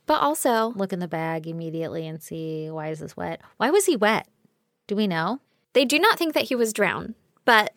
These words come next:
Speaker 1: they do believe that the bathtub was on at a certain point. I think that they tortured him.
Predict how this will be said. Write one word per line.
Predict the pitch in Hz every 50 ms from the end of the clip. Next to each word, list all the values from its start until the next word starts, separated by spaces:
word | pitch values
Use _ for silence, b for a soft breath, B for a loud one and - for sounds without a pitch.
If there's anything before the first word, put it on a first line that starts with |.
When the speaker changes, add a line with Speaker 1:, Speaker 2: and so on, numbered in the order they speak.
| _ _ -
Speaker 1:
they | 220 220 220 247 247 247 240 233 240 226
do | 208 240 247 254 247
believe | 240 247 240 233 226 220
that | 226 208 208
the | 208
bathtub | 196 202 202 208 214 - 269 247 247
was | 269 269 247
on | - 247 254 254
at | 269 269
a | 277 277
certain | - 311 285 - 285 294
point. | - 320 302 302 294 -
I | 214 220
think | - - 247 247
that | - 285 277
they | - 302 -
tortured | - - 240 214 208 - - - -
him. | - - - - - 220